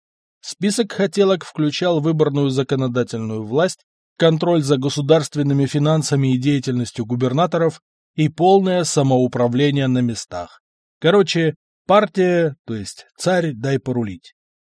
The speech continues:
Правда, четверть собравшихся испугалась собственной смелости и на всякий случай записала особое мнение в резолюцию, что надо бы парламент не законодательный,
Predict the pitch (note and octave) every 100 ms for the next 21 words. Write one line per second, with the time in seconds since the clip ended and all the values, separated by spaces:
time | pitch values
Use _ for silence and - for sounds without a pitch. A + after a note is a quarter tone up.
0 | _ _ _ - D3 A#2+ A#2 G#2+ - C#3+
1 | B2+ A#2+ - D3 C#3+ E3 - C3 - B2
2 | - A#2+ A#2 G3 F#3+ C3+ - B2 - B2
3 | B2 B2+ - B2+ A2 G#2 - G#2 - _
4 | _ _ D3 D#3 E3 A3 A3 F#3 - G3+
5 | E3 E3+ C#3 C3 D3 - F3 E3+ D#3 -
6 | _ E3 D#3 G3 E3+ E3+ E3+ F3 F3+ D3
7 | B2+ A#2+ A#2 B2 A#2+ C3 B2 G2+ - G#2
8 | F#2+ _ _ - - C#3+ D3+ C#3+ B2+ C3+
9 | B2+ C3 A#2+ C#3 G#3+ F#3 C3+ A#2+ D3+ D3+
10 | C#3+ D3 C#3+ C#3+ C#3 F#3+ G3+ D#3 C#3 A#2+